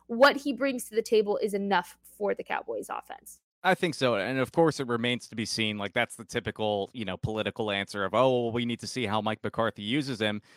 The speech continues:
Speaker 2: And it is actually very strange and, and unique how Mike McCarthy doesn't usually go for the smaller guys.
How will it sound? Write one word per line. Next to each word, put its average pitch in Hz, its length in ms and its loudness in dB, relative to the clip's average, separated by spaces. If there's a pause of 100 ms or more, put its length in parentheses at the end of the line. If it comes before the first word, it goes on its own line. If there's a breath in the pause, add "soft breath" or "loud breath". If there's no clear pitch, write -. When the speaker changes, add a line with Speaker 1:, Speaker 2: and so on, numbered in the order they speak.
(220 soft breath)
Speaker 2:
And 156 160 4
it 151 80 4
is 165 180 4
actually 143 360 2
very 123 520 2
strange 120 640 -4
and, 107 180 -8
and 117 140 -4
unique 113 300 -2
how 110 120 0
Mike 117 200 -2
McCarthy 120 340 -2
doesn't 110 220 -4
usually 101 260 -8
go 104 160 -2
for 123 140 -10
the 107 80 -8
smaller 110 400 0
guys. 101 500 0